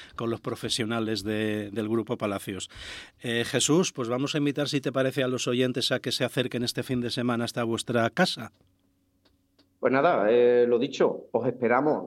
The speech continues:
Speaker 2: desde este viernes hasta el domingo, en horario de mañana y de tarde, en Avenida de la Canela número once de Estepa, que nadie compre un coche sin pasar antes por, por Palacios de Ocasión, eh, porque reunimos en un, en un solo espacio más de cien vehículos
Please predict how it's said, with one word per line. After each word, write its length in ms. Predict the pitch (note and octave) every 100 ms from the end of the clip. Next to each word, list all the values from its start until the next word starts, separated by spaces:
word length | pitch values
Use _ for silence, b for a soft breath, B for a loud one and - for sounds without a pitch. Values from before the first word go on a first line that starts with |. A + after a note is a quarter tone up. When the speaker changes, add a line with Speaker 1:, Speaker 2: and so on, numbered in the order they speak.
| A2+
Speaker 2:
desde 220 | A#2+ A2+
este 200 | A#2 B2
viernes 360 | B2+ C#3+ C#3 C3
hasta 120 | C#3+
el 80 | C#3
domingo, 540 | D3+ F3 F3 G3+ - -
en 140 | A2
horario 320 | G#2 G#2 G#2+ G#2
de 100 | A2
mañana 640 | A#2 A#2 A#2+ A#2+ A#2+ A#2+
y 140 | - A#2+
de 100 | B2
tarde, 400 | D3+ D#3+ F3 G3+
en 420 | G3+ - G2+ - -
Avenida 460 | - G2+ G#2 G#2+
de 120 | G#2 G#2+
la 100 | G#2+
Canela 440 | G#2+ G#2+ A2 G#2+
número 440 | A2+ A2 A2+ A#2+ -
once 420 | D#3+ D#3+ D#3 G3+ - -
de 140 | G2
Estepa, 460 | G#2 - C#3+ - - _ _ _ _ _ _ -
que 140 | A2+
nadie 380 | A2+ B2 C3 B2+
compre 320 | C3 B2+ B2+
un 140 | B2+ A#2
coche 380 | C3 C3 D#3+
sin 280 | D3+ D3 A#2+
pasar 320 | A2+ A2 A#2+
antes 300 | B2 B2 A#2
por, 360 | A#2 B2+ A2+ - -
por 240 | C#3 A2
Palacios 440 | - B2 A#2+ B2+ A#2+
de 40 |
Ocasión, 440 | A#2+ A#2+ C#3+ C#3 - _ _ _ _ _ -
eh, 280 | A2 G#2 G#2
porque 640 | G#2+ G#2 A2 G#2 F#2+ - -
reunimos 880 | A#2 A2+ G#2+ A2 B2+ A#2+ - - -
en 160 | A2
un, 380 | A#2 A#2+ A#2+ A#2
en 120 | A2+
un 100 | A#2+
solo 240 | A#2+ B2+ A#2+
espacio 440 | - C3+ C3+ C#3+
más 240 | D3 B2+ A2+
de 120 | A#2+
cien 320 | - B2 A#2+
vehículos 480 | A#2+ C3 C3 C#3+